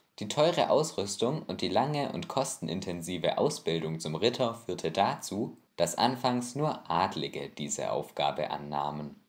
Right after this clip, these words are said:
Seit dem elften Jahrhundert wurden jedoch auch viele Hörige von ihren Grundherren zum Kriegsdienst ausgebildet, sodass nicht mehr nur exklusiv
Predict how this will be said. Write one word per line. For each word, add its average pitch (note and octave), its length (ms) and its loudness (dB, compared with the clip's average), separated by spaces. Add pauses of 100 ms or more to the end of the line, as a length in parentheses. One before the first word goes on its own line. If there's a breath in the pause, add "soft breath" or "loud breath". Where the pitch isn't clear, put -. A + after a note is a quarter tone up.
(140)
Seit E3+ 280 6
dem A#2 140 2
elften C#3+ 380 2
Jahrhundert G#2 680 4
wurden F#2+ 220 2
jedoch F2 260 2
auch E2+ 140 0
viele A2 400 0
Hörige G#2 520 2
von - 240 -4
ihren E2 260 -2
Grundherren A2 540 2
zum E2+ 220 -4
Kriegsdienst E2+ 640 -4
ausgebildet, D#2+ 920 2
sodass G#2+ 360 2
nicht E3 280 -2
mehr F2 100 2
nur G#2+ 400 4
exklusiv E2+ 800 -2